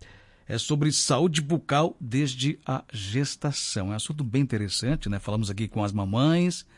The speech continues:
com as gestantes, com os pequenos também. Por isso, da presença aqui nos estúdios da doutora Priscila Dallagnol. Priscila,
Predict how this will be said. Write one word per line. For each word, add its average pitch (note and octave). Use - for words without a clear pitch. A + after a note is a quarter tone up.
com -
as G2+
gestantes, C#3
com -
os B2
pequenos B2+
também. F2+
Por E3
isso, G3
da C3
presença A#2+
aqui D3+
nos A2
estúdios C3
da G#2+
doutora A#2
Priscila D3+
Dallagnol. A#2
Priscila, F#3+